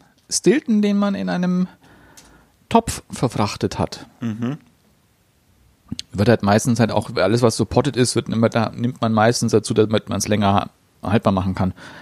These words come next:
Speaker 1: Wird meistens dann noch so ein, wie, ähnlich wie bei potted shrimp oder sowas,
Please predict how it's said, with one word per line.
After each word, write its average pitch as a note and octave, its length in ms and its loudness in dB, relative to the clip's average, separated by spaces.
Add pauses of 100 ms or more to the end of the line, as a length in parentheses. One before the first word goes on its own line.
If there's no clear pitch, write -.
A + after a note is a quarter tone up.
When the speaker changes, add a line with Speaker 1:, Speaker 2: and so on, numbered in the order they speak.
(240)
Speaker 1:
Wird G#2 180 0
meistens F#2+ 400 -4
dann F#2 120 -2
noch F2+ 140 -6
so - 140 -8
ein, E2+ 180 -6 (880)
wie, - 100 -8
ähnlich A#2+ 260 0
wie A#2 40 0
bei G#2+ 120 4
potted A2+ 340 0
shrimp B2 320 2
oder A2+ 160 4
sowas, A2+ 460 0